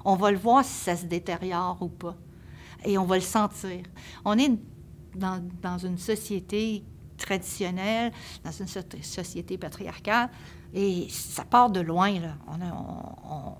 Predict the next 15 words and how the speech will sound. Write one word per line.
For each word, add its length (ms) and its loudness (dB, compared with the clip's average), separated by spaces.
on 40 8
n'y 160 12
est 60 12
pas. 360 6
<laughs> 580 -10
Et 280 12
de, 240 4
de 140 4
se 100 0
faire 160 12
à 80 10
croire 320 12
qu'on 220 8
y 160 8
est, 220 6